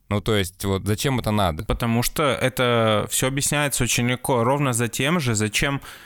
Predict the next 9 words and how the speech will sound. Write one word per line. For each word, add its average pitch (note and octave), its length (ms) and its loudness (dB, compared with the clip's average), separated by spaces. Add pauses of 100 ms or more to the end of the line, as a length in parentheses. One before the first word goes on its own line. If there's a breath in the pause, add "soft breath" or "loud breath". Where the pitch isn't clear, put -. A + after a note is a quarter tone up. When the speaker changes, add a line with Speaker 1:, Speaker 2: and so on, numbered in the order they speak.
(140 loud breath)
Speaker 2:
все D3 380 0
эти B2+ 200 0
люди, A2+ 580 2 (200)
присутствующие G#2+ 720 2
в G2+ 40 -4
документалке B2 800 0
и G#2 40 0
дающие A2 520 2
интервью, A#2 720 2